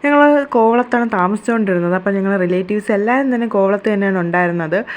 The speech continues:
അപ്പോൾ ഞങ്ങൾ ഇങ്ങോട്ട് മാറിയപ്പോൾ കുറേ പേർക്ക് ഞങ്ങൾ അപ്പപ്പോൾ വന്ന് കാണാനും ഒന്നും പറ്റാതെയായി. അങ്ങനെ അച്ഛൻ്റെ സഹോദരിയാണ്, വല്യമ്മയുടെ ഒക്കെ മോളാണ് വന്നത്. അതേപോലെ തന്നെ ഞങ്ങൾ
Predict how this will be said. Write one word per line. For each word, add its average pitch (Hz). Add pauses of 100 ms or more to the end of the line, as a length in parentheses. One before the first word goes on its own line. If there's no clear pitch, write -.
(260)
അപ്പോൾ 180
ഞങ്ങൾ 220
ഇങ്ങോട്ട് 214
മാറിയപ്പോൾ 214
കുറേ 196
പേർക്ക് 220
ഞങ്ങൾ 214
അപ്പപ്പോൾ 196
വന്ന് 196
കാണാനും 185
ഒന്നും 185
പറ്റാതെയായി. 170
അങ്ങനെ 226
അച്ഛൻ്റെ 233
സഹോദരിയാണ്, 208
വല്യമ്മയുടെ 190
ഒക്കെ 202
മോളാണ് 190
വന്നത്. 175
അതേപോലെ 180
തന്നെ 180
ഞങ്ങൾ 180